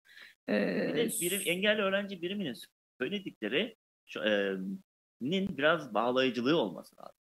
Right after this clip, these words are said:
Speaker 2: Yani o
Speaker 1: Evet.
Speaker 2: bağlayıcılık olmayınca onun söylemesiyle işler çözülmüyor. Bazen de söylüyor gerçekten. Şimdi haksızlık da etmeyelim.
Speaker 1: Evet hocam.
Speaker 2: Söylüyor ama <laughs>
Speaker 1: Evet. Ee,
Speaker 2: Yani.
Speaker 1: ya i-, sürekli iyileşmeye yönelik bir süreç var.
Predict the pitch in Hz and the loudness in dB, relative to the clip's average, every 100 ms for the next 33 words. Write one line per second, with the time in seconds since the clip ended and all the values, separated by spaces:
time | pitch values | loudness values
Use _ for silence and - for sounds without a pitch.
0 | - 95 101 104 95 - 113 117 117 123 | -6 -2 0 -2 -4 0 2 4 4 4
1 | 123 117 135 147 - - 131 170 151 120 | 0 0 -2 -4 -8 -2 0 2 0 0
2 | 117 165 135 156 123 156 160 160 160 - | 0 0 0 -2 0 2 2 0 -2 -4
3 | 180 180 143 165 180 - - _ _ 147 | 0 2 4 6 6 4 -10 _ _ -8
4 | - 170 165 175 165 175 139 110 95 131 | 2 4 4 0 2 2 2 2 4 4
5 | 151 156 175 175 165 151 156 170 107 101 | 4 4 2 0 4 4 6 4 6 2
6 | - 82 - 92 - 110 107 - _ 113 | 2 -6 -4 -4 -4 -8 -8 -10 _ -8
7 | 113 - 135 123 131 - 143 95 - _ | -8 -8 -4 -2 -2 2 2 0 -4 _
8 | 202 196 190 170 - 151 180 196 190 139 | -6 -6 -8 2 4 4 2 0 -2 -4
9 | - - _ - 226 214 - - - _ | -10 -18 _ -4 0 0 0 -14 -20 _
10 | 226 220 220 214 202 196 180 247 277 302 | 2 4 4 2 -2 -4 -2 8 8 10
11 | 359 262 - 349 339 370 339 330 330 - | 8 6 6 6 8 8 10 10 10 6
12 | - 330 339 339 302 320 381 330 294 - | 8 10 12 12 10 10 8 6 6 8
13 | 311 320 269 277 | 8 8 12 12